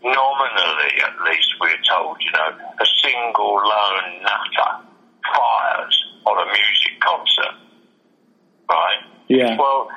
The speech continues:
Speaker 1: you can ask the same questions, can't you, that we've just been discussing with the sixties, you know what I mean, and what the government's attitude in the sixties to music was. You can ask these same questions today. What is the government's attitude to,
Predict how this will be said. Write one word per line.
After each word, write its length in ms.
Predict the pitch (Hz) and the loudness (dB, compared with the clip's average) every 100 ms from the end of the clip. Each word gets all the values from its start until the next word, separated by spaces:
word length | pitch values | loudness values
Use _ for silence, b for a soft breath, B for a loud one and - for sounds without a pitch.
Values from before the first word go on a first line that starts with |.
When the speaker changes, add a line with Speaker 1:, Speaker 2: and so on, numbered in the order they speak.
| B | B
Speaker 1:
you 80 | - 156 | -2 0
can 80 | |
ask 240 | 151 160 - 147 | 2 2 0 0
the 80 | |
same 320 | - 147 135 117 | 2 0 0 0
questions, 560 | 143 143 - 123 - - | 0 2 2 2 0 0
can't 240 | 123 117 | 2 0
you, 160 | - 95 | 0 0
that 160 | 101 98 | 0 0
we've 200 | 104 - | -2 0
just 160 | 110 - | -2 0
been 160 | 104 98 | -2 2
discussing 600 | 101 - - - - 92 | 2 2 0 0 -2 -2
with 160 | 92 | -2
the 120 | - - 147 | 0 2 2
sixties, 400 | 143 - - 85 101 | 0 0 2 2 2
you 80 | 92 | 2
know 160 | 87 87 | 0 0
what 80 | |
I 160 | 90 98 | 0 0
mean, 40 | 95 | 0
and 80 | 98 | 0
what 160 | 98 | -2
the 80 | 101 | -2
government's 560 | 107 104 98 92 - - 101 B B - | 0 0 -2 -4 -2 -2 -2 B B 0
attitude 540 | 110 104 - 101 101 95 | 0 0 2 2 0 0
in 40 | 95 | 0
the 60 | 95 | 2
sixties 400 | 90 - - 95 - | 0 0 0 0 0
to 40 | 92 | 0
music 400 | 95 98 98 95 | 0 0 0 0
was. 80 | 104 123 | 0 -2
You 80 | |
can 160 | - 123 | -2 0
ask 240 | 131 123 | 2 0
these 160 | - 98 - | 0 2 2
same 160 | 110 104 | 0 0
questions 400 | 117 117 - - - - | 0 2 0 0 -2 0
today. 400 | - 139 165 160 - - - _ _ _ _ _ _ _ _ - | 0 0 0 -2 -4 -10 -20 _ _ _ _ _ _ _ _ 0
What 160 | 175 | 2
is 160 | 180 196 - - | 2 0 0 -2
the 120 | - | -2
government's 560 | - 98 - - - - - - - | -2 -2 -2 -2 2 0 0 -6 -2
attitude 640 | 98 95 - - - - | -2 0 0 0 2 0
to, 300 | - - - | 2 2 2